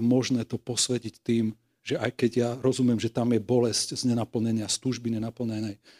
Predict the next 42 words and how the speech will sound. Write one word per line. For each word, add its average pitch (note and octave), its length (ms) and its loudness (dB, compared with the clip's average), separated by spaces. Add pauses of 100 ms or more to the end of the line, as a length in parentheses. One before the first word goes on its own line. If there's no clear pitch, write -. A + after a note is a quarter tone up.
(140)
a G#2 80 -4
je A2+ 100 -2
to A2+ 300 -2
dobré, A#2+ 400 2
dobré, A#2 400 -2
dobré, A2+ 400 -2
dobré, A2+ 240 -4
opakujem, A2 560 -6 (320)
žiadať A2 320 0
si, A#2+ 80 -8
túžiť A2+ 320 -4
potom, A2 320 -4 (240)
ale A#2+ 240 0
je B2 80 8
možné B2 640 2
byť - 560 -4
šťastný. G#2+ 720 0 (640)
Je A2 80 -4
možné A#2+ 380 4
byť, A#2+ 220 2 (100)
nie, C3 220 4 (100)
že B2 100 0
sa A#2+ 380 0
uteším B2 720 0
nejakou A2+ 480 0 (320)
cenou C3 320 4
útechy, B2 480 0
že G#2+ 160 2
Hospodin A2+ 400 2
je - 80 -6
pre A2+ 160 -4
mňa G#2+ 160 -4
cena A2 160 -2
útechy. G#2+ 340 -8
Nie. A2+ 300 0 (560)
Je A#2+ 160 0
tu B2+ 140 0
niečo A#2+ 260 0
vzácne, A#2+ 480 0
čo - 160 -2
mala A2+ 320 0
Anna. A2 400 -4